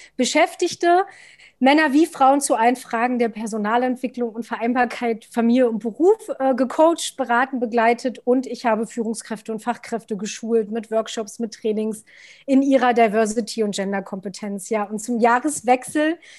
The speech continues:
habe ich all diese Herzensthemen zusammengepackt und mein eigenes Unternehmen Frauen Zukunft Chancen gegründet. Wie du es schon gesagt hast, liebe Jana,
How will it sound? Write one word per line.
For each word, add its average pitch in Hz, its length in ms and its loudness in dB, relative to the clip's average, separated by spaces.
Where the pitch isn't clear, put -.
habe 247 200 2
ich 247 160 -8
all 277 300 4
diese 269 440 2
Herzensthemen 254 920 0
zusammengepackt 233 800 -4
und 220 120 -4
mein 220 180 -4
eigenes 262 460 0
Unternehmen 240 520 -2
Frauen 220 300 -8
Zukunft 214 400 -10
Chancen 339 400 -4
gegründet. 277 600 -2
Wie 240 120 -2
du 247 80 -2
es 233 120 -8
schon 233 140 -4
gesagt 226 400 -4
hast, 269 200 -8
liebe 254 180 -4
Jana, 226 500 -2